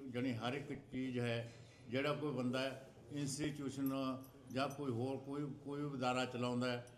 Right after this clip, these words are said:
ਉਹ ਉਹਦੇ ਭਲੇ ਵਾਸਤੇ ਹਰ ਇੱਕ ਚੀਜ਼ ਕਰਦਾ ਹੈ। ਤੁਸੀਂ ਅਠਾਰਾਂ ਏਕੜ ਦੀ ਗੱਲ ਕਰੀ ਹੈ,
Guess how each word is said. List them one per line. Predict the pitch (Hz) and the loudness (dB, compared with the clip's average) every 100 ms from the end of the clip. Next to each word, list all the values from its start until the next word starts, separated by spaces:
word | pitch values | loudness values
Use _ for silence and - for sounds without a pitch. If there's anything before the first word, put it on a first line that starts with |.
| - - 131 | -20 -14 -6
ਉਹ | 135 | -2
ਉਹਦੇ | 143 151 151 165 - - - - | 0 2 2 0 -4 -16 -10 0
ਭਲੇ | 147 131 | 6 6
ਵਾਸਤੇ | 143 151 143 143 143 | 8 6 6 4 2
ਹਰ | 135 | 2
ਇੱਕ | 135 135 | 2 0
ਚੀਜ਼ | 120 131 117 | -2 -2 0
ਕਰਦਾ | 120 90 98 | -2 -2 -6
ਹੈ। | 85 - - - - | -10 -16 -20 -20 -10
ਤੁਸੀਂ | 123 113 143 | -6 -2 0
ਅਠਾਰਾਂ | 117 123 131 | 4 4 4
ਏਕੜ | 131 135 131 | 2 0 -2
ਦੀ | 127 127 | 0 0
ਗੱਲ | 127 | 0
ਕਰੀ | 120 120 127 139 | 0 0 2 4
ਹੈ, | 117 92 | 2 0